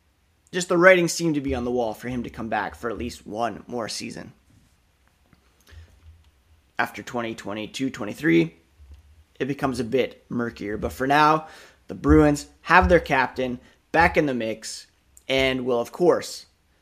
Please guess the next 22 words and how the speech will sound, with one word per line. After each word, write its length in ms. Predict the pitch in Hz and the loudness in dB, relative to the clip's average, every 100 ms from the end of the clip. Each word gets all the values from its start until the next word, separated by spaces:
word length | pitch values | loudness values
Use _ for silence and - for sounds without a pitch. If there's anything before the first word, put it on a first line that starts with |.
| _ _ | _ _
be 120 | 131 | -6
better 320 | 110 123 110 | -4 -2 -2
off 220 | 87 95 - | -4 -6 -6
for 280 | 127 135 | -2 2
it. 240 | 135 - - _ _ _ _ _ _ _ | 2 -2 -14 _ _ _ _ _ _ _
Huge 360 | - 165 139 127 | -2 -2 0 -2
bonus 460 | 143 131 120 - | -2 -2 -4 -8
for 540 | - - 135 127 117 - | -14 -8 -4 -2 -2 -6
Jim 200 | 101 131 | -6 -4
Montgomery 760 | 127 117 117 147 135 117 117 - - - _ - | -2 -4 0 2 2 -2 -6 -10 -20 -20 _ 0
coming 320 | 151 143 131 | 2 4 0
in 320 | 127 123 113 _ | -4 -6 -10 _
and 120 | - | -8
having 420 | 123 139 127 123 120 | 0 0 0 -2 -2
that 380 | 120 110 - | 0 -2 -8
stable 520 | - - 135 127 120 113 | -10 -2 0 0 -2 -4
leadership 680 | 143 135 127 104 95 - _ _ _ | -4 -2 -2 -4 -8 -12 _ _ _
in 140 | 147 151 | -2 0
the 100 | 131 | 2
locker 380 | 123 120 117 | 2 0 -4
room 340 | 110 101 101 - _ _ _ _ _ | -8 -6 -8 -14 _ _ _ _ _
as 540 | - 127 120 117 117 | -2 0 0 -4 -8